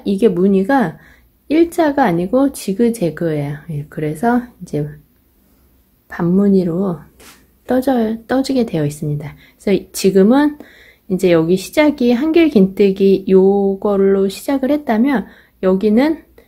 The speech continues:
요거에 반무늬가 들어가요. 지그재그이기 때문에. 그래서 이게 두 길이기 때문에 기둥을 네 코를 뜹니다. 사슬 네 코,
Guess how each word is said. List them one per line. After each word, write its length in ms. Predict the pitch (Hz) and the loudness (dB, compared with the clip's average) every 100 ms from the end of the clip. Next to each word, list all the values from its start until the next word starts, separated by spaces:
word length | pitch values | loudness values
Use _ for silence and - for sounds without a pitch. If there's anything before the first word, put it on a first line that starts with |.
| _ - | _ 0
요거에 600 | 185 185 247 247 240 233 | 2 2 0 0 0 -4
반무늬가 680 | - 151 190 226 220 190 175 | -8 -4 0 2 2 -2 -6
들어가요. 440 | 147 147 131 131 - _ _ | -8 -8 -8 -12 -18 _ _
지그재그이기 1160 | - - 170 180 175 165 156 156 _ _ - - | -20 -12 -8 -6 -6 -8 -10 -12 _ _ -20 -12
때문에. 500 | 220 226 196 147 - _ - - - - | -4 -2 -2 -4 -10 _ -20 -20 -20 -20
그래서 540 | - 160 156 233 254 254 - _ | -10 -6 -4 -2 -4 -4 -14 _
이게 280 | 196 185 190 | -2 0 0
두 180 | - 190 | -2 -2
길이기 460 | 226 214 190 190 190 | 0 0 0 -2 -2
때문에 600 | 196 180 190 254 269 - | -2 0 0 0 -2 -6
기둥을 680 | - 175 180 175 226 277 277 - - | -10 -6 -4 -2 0 -2 -6 -16 -10
네 280 | 151 156 156 | -4 -2 -4
코를 360 | - 247 220 | -2 0 0
뜹니다. 520 | 233 240 226 185 147 - _ _ _ _ _ | 0 0 0 -2 -10 -14 _ _ _ _ _
사슬 500 | - 277 - 247 180 | -10 -10 -6 -4 -2
네 220 | 139 - | -4 -8
코, 340 | - 170 220 | -8 -4 -4